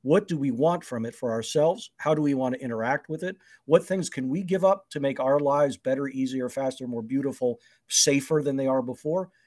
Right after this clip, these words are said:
And what things do we want to gravitate to because they are the greater opportunity of what we do in the work,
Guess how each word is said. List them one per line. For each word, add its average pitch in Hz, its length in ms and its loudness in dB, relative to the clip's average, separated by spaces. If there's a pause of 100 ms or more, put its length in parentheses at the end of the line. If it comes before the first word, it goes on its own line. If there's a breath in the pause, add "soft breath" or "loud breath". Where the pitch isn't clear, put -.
(120)
And 139 140 -2
what 185 160 2
things 170 240 -4
do 147 80 -6
we 147 120 -4
want 151 200 0
to 127 60 -4
gravitate 139 560 4
to 131 180 -2
because 123 320 -8
they 139 100 0
are 135 120 0
the 123 80 -4
greater 123 360 0
opportunity 127 520 -4
of 110 100 -6
what 120 140 -8
we 117 100 -14
do 113 220 -10
in 110 60 -12
the 110 60 -14
work, 139 300 -2